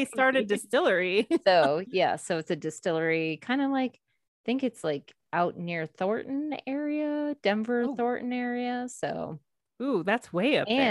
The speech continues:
Speaker 1: and if you go to a trivia night there and you win, you get a fucking bottle of bourbon. You win a
Speaker 2: What?
Speaker 1: bottle of bourbon. Yeah.
Speaker 2: Okay, I would maybe leave Golden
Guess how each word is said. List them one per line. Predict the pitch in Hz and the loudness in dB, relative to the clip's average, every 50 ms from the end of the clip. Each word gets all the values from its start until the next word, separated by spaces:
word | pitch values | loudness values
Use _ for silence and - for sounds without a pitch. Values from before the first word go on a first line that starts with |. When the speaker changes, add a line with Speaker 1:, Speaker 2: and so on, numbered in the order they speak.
| 196 180 | 2 0
Speaker 1:
and | 175 175 180 - | -2 -4 -4 -6
if | - 170 180 | -6 -6 -4
you | 185 | -4
go | 170 185 180 175 | -2 -2 -4 -4
to | 175 - 180 | -4 -6 -6
a | 156 | -6
trivia | 147 - - 214 220 202 185 156 147 | -6 -6 -6 -6 -6 -4 -4 -6 -6
night | 147 143 143 143 - | -6 -8 -10 -8 -8
there | - 147 147 147 147 151 147 - - | -6 -4 -4 -2 -2 -2 -4 -4 -6
and | - 160 156 | -8 -10 -8
you | 151 147 | -8 -8
win, | 147 147 156 214 294 320 311 277 214 175 165 170 175 185 - _ _ _ _ _ - | -4 0 2 4 4 4 4 2 0 0 -2 -4 -6 -8 -10 _ _ _ _ _ -4
you | 190 220 247 | -2 -2 0
get | 226 240 226 220 208 - - | 0 2 2 0 0 0 -2
a | 190 190 | -4 -4
fucking | 190 _ - 214 214 208 - 220 202 190 165 139 | -4 _ -10 -10 -8 -6 -4 -2 -2 -2 -2 -2
bottle | - 147 143 180 196 208 208 208 214 208 | 0 2 2 2 2 2 2 2 2 0
of | 202 180 | 0 0
bourbon. | 170 160 190 220 202 165 147 120 127 139 135 143 165 165 _ _ _ _ _ _ _ _ | 2 2 2 2 2 0 -2 -4 -4 -8 -8 -10 -10 -12 _ _ _ _ _ _ _ _
You | - 233 359 | 2 4 6
win | 415 466 494 494 | 8 8 10 10
a | 508 | 10
Speaker 2:
What? | 508 | 10
Speaker 1:
bottle | 523 202 202 202 226 233 220 220 214 | 10 8 8 6 6 4 4 4 4
of | 196 165 | 4 2
bourbon. | 160 170 175 190 185 170 147 135 131 - 165 151 156 156 _ _ _ _ - | 0 -2 0 0 -2 -2 -4 -4 -6 -8 -10 -10 -12 -12 _ _ _ _ -6
Yeah. | 165 165 156 - - - - | -4 -4 -4 -4 -4 -4 -2
Speaker 2:
Okay, | 240 247 - 254 214 180 170 - | -2 0 4 6 6 6 6 6
I | - 180 220 247 262 277 | 4 4 6 6 6 6
would | 285 269 254 247 233 214 190 190 | 6 6 6 4 4 4 4 2
maybe | 196 196 202 202 202 202 202 214 220 220 214 214 | 0 0 0 0 0 0 0 0 0 0 0 -2
leave | 190 190 190 196 190 196 180 170 | -2 -2 0 0 0 -2 -2 -2
Golden | - 175 170 180 180 175 190 175 170 170 170 165 | 0 0 2 2 0 0 -2 -2 -4 -4 -6 -8